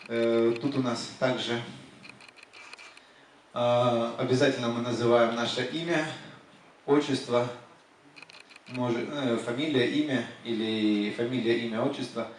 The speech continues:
И обязательно надо запомнить имя, отчество инвестора, да?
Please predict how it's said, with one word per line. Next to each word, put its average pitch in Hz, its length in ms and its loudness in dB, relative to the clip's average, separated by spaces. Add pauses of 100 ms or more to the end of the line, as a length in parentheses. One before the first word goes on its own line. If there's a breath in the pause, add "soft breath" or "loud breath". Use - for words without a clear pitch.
(440 loud breath)
И 135 140 8
обязательно 139 760 4
надо 131 240 2
запомнить 135 720 6 (680)
имя, 135 400 2
отчество 139 420 4
инвестора, 117 680 0
да? 113 160 -2